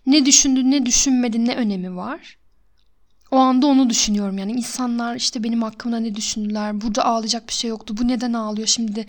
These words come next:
dediler diyorum. E desinler, belki de demediler.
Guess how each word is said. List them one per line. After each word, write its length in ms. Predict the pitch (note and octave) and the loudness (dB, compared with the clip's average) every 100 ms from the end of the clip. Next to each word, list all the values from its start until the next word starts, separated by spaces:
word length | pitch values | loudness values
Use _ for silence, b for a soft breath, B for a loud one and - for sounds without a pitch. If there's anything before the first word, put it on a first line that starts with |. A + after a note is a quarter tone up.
| - | -4
dediler 640 | A3+ A3 G#3 G3+ G3 - G3 | -2 0 0 -2 -8 -16 -8
diyorum. 400 | F#3+ F3+ F#3+ G#3 - _ _ _ _ _ - | -6 -6 -8 -14 -18 _ _ _ _ _ -6
E 140 | A3 | 0
desinler, 880 | D#4 D#4 - G4 A#3+ G#3 C4+ - - _ _ _ _ _ - | 0 0 -2 0 0 -2 -6 -12 -20 _ _ _ _ _ 2
belki 360 | C4 C4 A3+ | 2 2 0
de 140 | A#3+ C4 | 0 2
demediler. 760 | D#4 B3+ G3 G3 A3 - - | 2 2 0 -4 -8 -12 -20